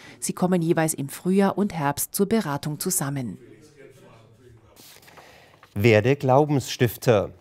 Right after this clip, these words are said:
Speaker 2: Unter diesem Motto steht der Diaspora-Sonntag am siebzehnten November. Das Bonifatius-Werk der Katholiken will damit auf die Herausforderungen katholischer Christen aufmerksam machen,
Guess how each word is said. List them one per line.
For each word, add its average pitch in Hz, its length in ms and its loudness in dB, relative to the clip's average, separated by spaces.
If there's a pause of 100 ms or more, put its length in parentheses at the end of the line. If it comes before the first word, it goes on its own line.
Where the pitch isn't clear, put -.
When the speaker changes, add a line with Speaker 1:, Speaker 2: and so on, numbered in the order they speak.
Speaker 2:
Unter 92 220 -6
diesem 143 300 0
Motto 120 320 0
steht - 360 -6
der 101 120 2
Diaspora-Sonntag 117 1040 0
am 107 180 -2
siebzehnten 101 680 -2
November. 110 580 2 (560)
Das 123 200 0
Bonifatius-Werk 123 1040 -2
der 95 120 -4
Katholiken 107 600 -4
will 95 160 -2
damit 110 340 0
auf 104 160 -2
die 110 140 -6
Herausforderungen 117 960 0
katholischer 135 560 -4
Christen - 420 -4
aufmerksam 120 600 0
machen, 117 380 0